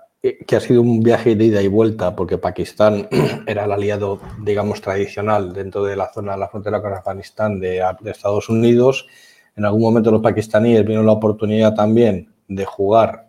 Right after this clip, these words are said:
a los juegos de con tu amigo y mi amigo es mi enemigo y todo esto con China, con, Pakistán con China ha salido muy escaldado y los chinos han salido escaldados con Pakistán.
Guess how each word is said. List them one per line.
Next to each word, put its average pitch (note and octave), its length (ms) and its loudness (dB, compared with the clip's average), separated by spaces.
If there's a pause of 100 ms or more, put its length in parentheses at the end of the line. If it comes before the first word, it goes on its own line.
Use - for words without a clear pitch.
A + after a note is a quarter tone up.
(120)
a G2+ 320 0
los G2 180 -4
juegos G#2+ 400 2
de G#2+ 480 0
con G#2 340 -6
tu G#2+ 120 0
amigo A#2 360 4
y A2+ 60 2
mi A2 80 2
amigo A2 340 4
es G#2+ 60 4
mi A2 100 0
enemigo A2 460 4
y G#2+ 40 2
todo A2+ 280 4
esto A2 220 -4
con G2 200 -4
China, C3 480 0 (140)
con, - 140 -8 (200)
Pakistán G2 400 -6
con A2 140 0
China G#2+ 240 -6
ha - 40 -14
salido G#2 320 -4
muy G#2+ 140 -2
escaldado G#2+ 440 -4
y F#2+ 80 -6
los F2+ 160 -8
chinos G2 280 -10
han F#2+ 100 -10
salido G2 240 -6
escaldados G2 460 -4
con F2+ 140 -20
Pakistán. A2+ 560 -2